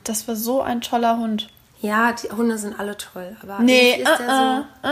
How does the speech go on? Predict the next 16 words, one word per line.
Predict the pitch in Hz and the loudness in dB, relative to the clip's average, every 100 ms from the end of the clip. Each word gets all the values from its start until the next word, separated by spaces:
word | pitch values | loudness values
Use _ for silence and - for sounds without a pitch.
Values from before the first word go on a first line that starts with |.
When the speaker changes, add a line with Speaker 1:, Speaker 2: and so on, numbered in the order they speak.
| - | -4
Speaker 2:
so, | 240 | -2
Speaker 1:
äh, | 240 | 0
äh. | 240 | 0
Speaker 2:
wie | |
so, | 220 | -2
nee, | 214 214 208 | -2 -4 -6
äh. | 196 | -8
Speaker 1:
Windhunde | 202 196 262 349 - 233 214 196 | -4 2 2 2 0 2 2 2
zum | 214 190 | 0 2
Beispiel. | 175 196 - 240 214 - _ _ _ _ _ | 2 2 2 0 0 -8 _ _ _ _ _
Speaker 2:
Ey, | - 226 220 196 185 180 175 | -6 -4 -4 -4 -6 -8 -12
komm, | - 220 | -6 -4
wir | |
sind | 214 202 | -2 -2
mega | 220 240 214 | -2 -2 -2
sportliche, | - 220 208 202 196 | -6 -6 -6 -8 -10